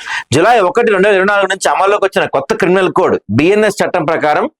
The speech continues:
ఫోర్జరీ మరియు అక్రమ భూ కబ్జాలు పాల్పడిన వారిపై కఠినమైన శిక్షల కింద కేసు నమోదు చేయాలని వారి అక్రమ నిర్మాణాలను కూల్చివేయాలని వారు రాష్ట్ర ప్రభుత్వాన్ని కోరుతున్నారు. ఈ నేరాలకు పాల్పడుతున్న వారిపై బిఎన్ఎస్ చట్టంలోని నిబంధనల ప్రకారం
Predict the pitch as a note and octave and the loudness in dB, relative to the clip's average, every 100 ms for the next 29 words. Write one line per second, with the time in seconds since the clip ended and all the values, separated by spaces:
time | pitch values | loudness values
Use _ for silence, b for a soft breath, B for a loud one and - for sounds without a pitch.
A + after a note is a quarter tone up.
0 | B B - E3+ G#3+ D#3+ A3 B3+ G#3+ F#3+ | B B -2 0 2 2 2 2 2 0
1 | - A3 A3+ G3 G3+ G3 D#3+ G3+ F#3+ F3 | 0 0 2 2 2 0 0 0 2 0
2 | F3 F3+ E3+ D#3+ D#3 A3+ G#3 A2+ - B | 0 0 0 0 0 0 0 -2 -6 B
3 | B - E3 A#3+ B3 A3 G3 - G3+ F#3 | B -4 0 2 2 0 -2 -2 0 0
4 | G#3+ - F3 F#3 F3 F3 E3 D#3 D#3 C#3+ | -2 0 -2 0 0 0 0 0 0 -2
5 | B2+ B2 _ _ B C#3+ - D3+ G#3 E3+ | -4 -10 _ _ B -10 -2 2 2 0
6 | - B3+ A#3+ A#3 A3+ G#3+ - E3+ A3+ - | 0 0 2 2 2 0 0 0 0 2
7 | G#3+ F3+ E3 C#3+ - B B - F#3 F3+ | 0 2 0 -2 -4 B B 0 2 2
8 | F#3 F3+ D#3 E3+ F#3+ F3+ C#3+ A2 G2+ F2+ | 0 0 0 0 0 0 0 -2 -2 -6
9 | _ B B B C#3 E3 F3 A#3 B3 A#3 | _ B B B -2 0 2 2 2 0
10 | A#3+ F#3 G#3+ G3+ G3 F#3+ F#3 F3 - F3+ | 0 0 0 0 0 0 2 0 0 0
11 | A2+ G#2 D#3+ G3 G#3+ G#3 F3 G3+ F#3+ F#3+ | -2 0 0 2 0 0 -4 0 0 2
12 | E3 C#3+ F3 G3 E3+ E3 E3 E3 | 2 0 0 0 -2 0 0 -2